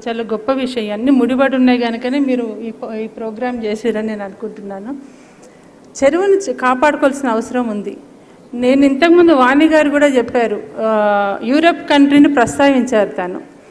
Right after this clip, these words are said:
నేను దాదాపు నెల రోజులైంది యూరప్ పర్యటన చేసుకొని వచ్చి, మా అమ్మాయి అక్కడ ఉంటుంది. నేను దాదాపు ఒక ఐదు వేల కిలోమీటర్స్ కారులో ప్రయాణం చేశా.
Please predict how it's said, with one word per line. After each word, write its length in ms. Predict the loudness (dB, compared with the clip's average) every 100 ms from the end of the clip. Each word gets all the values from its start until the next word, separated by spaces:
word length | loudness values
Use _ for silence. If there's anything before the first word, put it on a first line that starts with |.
| -20 -12 0
నేను 180 | 2 4
దాదాపు 460 | 4 4 4 4
నెల 220 | 2 4
రోజులైంది 540 | 4 4 4 4 4 2
యూరప్ 640 | 4 4 4 2 -2 0
పర్యటన 440 | 0 0 0 -2 0
చేసుకొని 640 | 0 0 0 -4 -2 -4
వచ్చి, 340 | -6 -8 -10 -10 -16 -20 -20 -16 -8
మా 100 | -6
అమ్మాయి 280 | -2 0
అక్కడ 280 | 0 -2 -4
ఉంటుంది. 580 | -4 -4 -4 -2 -2 -4 -8 -20 -20 -20 -20 -20 -20 -14 -2
నేను 240 | 0 2
దాదాపు 520 | 4 4 4 4 2
ఒక 80 | 2 4
ఐదు 260 | 2 4
వేల 320 | 4 6 6 6 6 6 6 4 2 2
కిలోమీటర్స్ 680 | 4 6 6 6 4 4 0
కారులో 360 | 0 2 0
ప్రయాణం 540 | 0 0 0 -2 -4 -6
చేశా. 260 | -8 -10